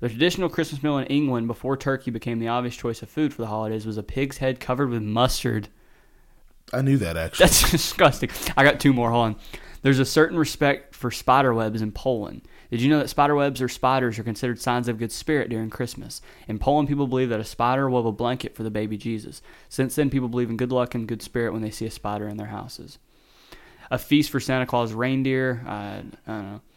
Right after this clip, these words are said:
Speaker 1: Number twenty-four, the last fact, is an idea that took off. Christmas crackers were first started by Tom Smith in London after he visited France and loved their almonds wrapped in beautiful paper, bonbon. He tried to replicate this in England by adding sweets,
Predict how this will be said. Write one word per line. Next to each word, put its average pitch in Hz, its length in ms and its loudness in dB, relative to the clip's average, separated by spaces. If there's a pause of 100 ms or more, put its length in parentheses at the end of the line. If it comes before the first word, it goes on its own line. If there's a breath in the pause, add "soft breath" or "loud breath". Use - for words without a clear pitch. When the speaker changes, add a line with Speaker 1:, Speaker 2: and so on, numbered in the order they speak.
(220 soft breath)
Speaker 1:
Number 127 140 2
twenty-four, 131 600 2
the 117 60 2
last 113 300 0
fact, 117 320 0
is 104 100 -6
an 107 60 -4
idea 113 300 0
that 107 100 -6
took 104 220 -8
off. 104 180 -4 (1800 soft breath)
Christmas 170 340 2
crackers 147 420 2
were 117 120 -2
first 135 240 -2
started 131 160 4
by 113 120 0
Tom 135 320 -4
Smith 147 380 -4
in 113 80 -4
London 117 460 0
after 107 240 -4
he 110 80 -4
visited 131 340 -2
France 123 320 -2
and 113 160 -4
loved 110 160 -2
their 110 180 -4
almonds 120 400 0
wrapped 104 300 -6
in 113 80 -4
beautiful 110 320 -8
paper, 143 480 -4 (180)
bonbon. 107 460 -2 (400 soft breath)
He 127 100 -4
tried 151 200 6
to 135 80 4
replicate 135 440 0
this 120 160 -6
in 117 80 -6
England 131 300 0
by 107 80 -2
adding 110 240 -2
sweets, 143 580 -2